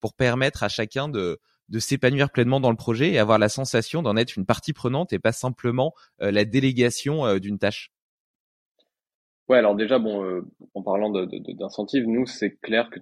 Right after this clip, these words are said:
Speaker 2: tous les salariés qu'on va prendre vont être incentivés avec des B S P C E. Euh, alors, je sais que c'est un mécanisme qui, en France, est un peu compliqué, mais grosso modo, c'est de l'actionna-, euh, de l'actionnariat sala-, salarié. Euh, et c'est marrant parce qu'une des boîtes que j'ai montées au Startup Studio dans lequel je bossais il y a deux ans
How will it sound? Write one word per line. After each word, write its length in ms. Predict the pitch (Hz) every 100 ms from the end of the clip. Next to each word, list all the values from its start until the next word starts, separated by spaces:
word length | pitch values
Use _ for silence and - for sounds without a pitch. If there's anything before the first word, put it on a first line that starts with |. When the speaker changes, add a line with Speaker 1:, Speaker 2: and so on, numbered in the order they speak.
| _
Speaker 2:
tous 160 | - 110
les 580 | 104 98 95 95 92 90
salariés 640 | - 101 101 98 101 104
qu'on 720 | - 92 90 87 90 92 - - 98
va 120 | 95
prendre 280 | - 120 110
vont 120 | 95
être 160 | 92 -
incentivés 460 | 92 95 - 98
avec 240 | 98 87 87
des 80 | 90
B 80 |
S 120 | 92 -
P 120 | 87
C 120 | 104
E. 100 | 110 _ _ _ _ -
Euh, 160 | 98 90
alors, 220 | 82 92
je 60 |
sais 60 | 113
que 40 | 104
c'est 80 |
un 40 | 104
mécanisme 460 | 101 110 110 101
qui, 120 | 92 95
en 80 |
France, 220 | - 101 92
est 40 |
un 80 | 90
peu 100 | 101
compliqué, 380 | 98 - - 107
mais 140 | 90
grosso 320 | 87 95 -
modo, 160 | 104 110
c'est 100 | 104
de 60 |
l'actionna-, 420 | 98 - 101 95 -
euh, 100 | - - -
de 80 |
l'actionnariat 520 | 101 - 104 98 98 98
sala-, 320 | - 92 92
salarié. 440 | - 101 95 104 - _ _ _ _ 98
Euh, 320 | 98 95 95
et 60 | 98
c'est 120 | 107
marrant 160 | 110 123
parce 120 | 104
qu'une 140 | 113
des 80 | 104
boîtes 200 | 104 113
que 120 | -
j'ai 80 | 98
montées 220 | 98 95
au 40 | 101
Startup 280 | 92 92 -
Studio 220 | 98 101
dans 80 | 92
lequel 180 | 92 95
je 60 |
bossais 280 | 90 92 107
il 40 |
y 20 | 92
a 20 |
deux 200 | 92 101
ans 200 | 113